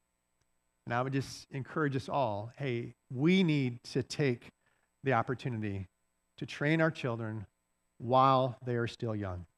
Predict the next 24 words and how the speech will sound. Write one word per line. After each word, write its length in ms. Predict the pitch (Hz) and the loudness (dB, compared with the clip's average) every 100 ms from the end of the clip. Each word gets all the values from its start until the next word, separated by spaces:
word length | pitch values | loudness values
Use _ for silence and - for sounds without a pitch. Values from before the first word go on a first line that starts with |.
| _ _ _ _ _ _ _ _ _ _ _ - | _ _ _ _ _ _ _ _ _ _ _ -4
We 100 | 135 | 2
need 140 | 147 | 4
to 60 | 139 | 4
invest 500 | 120 107 139 - 151 | 2 2 0 0 -6
into 240 | 123 117 | -4 -4
them, 300 | 107 95 92 - _ _ _ _ _ _ _ _ _ _ - | -4 -6 -8 -12 _ _ _ _ _ _ _ _ _ _ -2
educate 580 | 135 139 139 - 117 - | 0 2 0 0 -2 -2
them, 320 | 101 90 90 _ _ _ _ _ _ | -10 -8 -12 _ _ _ _ _ _
pour 300 | - 156 143 | -12 -2 2
into 200 | 135 120 | 2 0
them. 260 | 104 95 104 | -4 -6 -6
And 120 | 135 151 | -4 2
I 120 | 170 | 4
would 140 | 190 | 6
just 260 | 175 - - _ _ - | 4 2 -6 _ _ 0
also 340 | 143 175 196 | 2 4 2
say, 560 | 180 - 156 170 196 165 _ _ _ _ - | 0 2 4 4 2 -2 _ _ _ _ -12
bring 720 | 120 135 165 185 202 202 160 - - | -2 4 6 6 4 2 -2 -6 -2
your 140 | 135 | -2
children 680 | 120 - 156 147 156 151 135 - | -2 0 0 0 0 0 -2 -6
to 120 | 135 | -10
church 560 | - 143 104 - - - _ _ _ _ _ _ _ - | -6 -4 -4 -6 -20 -20 _ _ _ _ _ _ _ 4
every 300 | 147 151 139 | 6 6 2
week. 400 | 120 98 - | 0 -2 -10